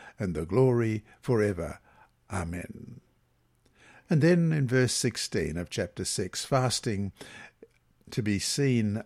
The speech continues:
only by God. And then verse nineteen, it's, he talks about laying up treasures in heaven. And verse twenty-two, "The lamp of the body is the eye.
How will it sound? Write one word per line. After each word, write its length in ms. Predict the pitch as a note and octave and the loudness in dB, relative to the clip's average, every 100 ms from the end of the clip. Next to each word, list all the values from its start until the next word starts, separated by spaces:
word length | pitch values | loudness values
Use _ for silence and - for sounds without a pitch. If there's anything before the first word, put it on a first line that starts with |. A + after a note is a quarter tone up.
| - | 0
only 420 | B2+ A2 F2 D2 | 2 2 -2 -4
by 240 | E2+ D2 | -6 -8
God. 600 | D#2 G2+ F#2 F2 F#2+ G#2+ A#2 _ _ _ - _ - | -6 -6 -6 -8 -14 -16 -20 _ _ _ -20 _ -2
And 140 | F#3 C#3 | 2 4
then 380 | C3 A#2 G#2+ B2 | 4 4 0 0
verse 300 | A#2 - B2+ | 0 0 0
nineteen, 680 | A#2 A#2+ B2+ G#2+ E2+ E2 - - - - | 0 0 -2 -2 -2 -4 -10 -20 -18 -6
it's, 400 | A2 - - - - | -6 -4 -6 -6 -4
he 120 | C3+ | 0
talks 320 | C3 C#3+ C3+ D3 | 4 4 4 0
about 420 | B2+ B2+ - A#2 | 0 0 -2 0
laying 380 | B2+ C#3 C3+ C3 | 2 4 4 2
up 180 | - | 0
treasures 580 | - D3 C3 G#2 E2+ D#2+ | -2 2 2 2 -2 -2
in 180 | G2 F#2 | -4 -4
heaven. 640 | G#2 A#2+ F#2 F2+ - A#2 - - - - | -4 -4 -4 -8 -10 -14 -16 -20 -20 -2
And 140 | C#3 B2 | 2 6
verse 220 | D3 C#3 | 6 6
twenty-two, 800 | - D3 C#3+ - F#3 C3 F#2+ F#2 - - - | 2 2 2 0 2 4 2 -2 -10 -14 0
"The 100 | B2 | 2
lamp 380 | B2 C#3+ C#3 - - | 2 2 0 -4 -6
of 140 | A2+ | -4
the 100 | A#2 | -2
body 440 | G#2 A#2+ A2 E2+ F2 | 0 0 0 -2 -4
is 160 | - | -4
the 180 | - G2 | -2 0
eye. 580 | - A2 A2 G2+ F2+ | 0 -2 -4 -6 -8